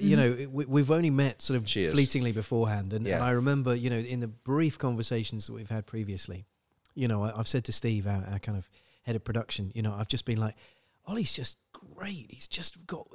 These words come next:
Speaker 1: he's got the attitude that's gonna get him
Speaker 3: Mm.
Speaker 1: places." And, you know, then we come places and we see, "Look at what you've done."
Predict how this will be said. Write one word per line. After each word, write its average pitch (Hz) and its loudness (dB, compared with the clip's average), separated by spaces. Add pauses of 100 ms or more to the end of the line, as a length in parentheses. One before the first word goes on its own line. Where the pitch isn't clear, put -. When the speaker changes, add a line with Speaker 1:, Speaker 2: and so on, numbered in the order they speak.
Speaker 1:
he's - -8
got - -10
the 165 0
attitude 151 -2
that's 107 -8
gonna 127 -2
get 131 -2
him 135 -4
Speaker 3:
Mm. - -4
Speaker 1:
places." 95 -4
And, 127 0
you 151 2
know, 143 2
then 131 0
we 127 0
come 147 0
places 107 -2
and 110 -4
we 110 0
see, 110 -2 (100)
"Look 117 -6
at 113 -4
what 98 -10
you've 95 -14
done." 95 -6